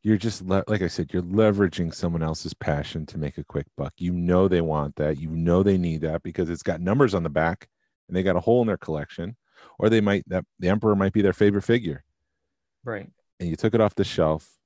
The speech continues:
Speaker 1: to put money in your pocket. You just don't care about your fellow collector. There seems to be like a,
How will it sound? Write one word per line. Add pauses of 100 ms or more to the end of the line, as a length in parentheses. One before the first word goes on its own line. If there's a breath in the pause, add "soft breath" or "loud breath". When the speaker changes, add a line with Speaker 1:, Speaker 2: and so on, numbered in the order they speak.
(600)
Speaker 1:
to
put
money
in
your
pocket. (260)
You
just
don't
care
about
your
fellow
collector. (1300)
There
seems
to
be
like
a,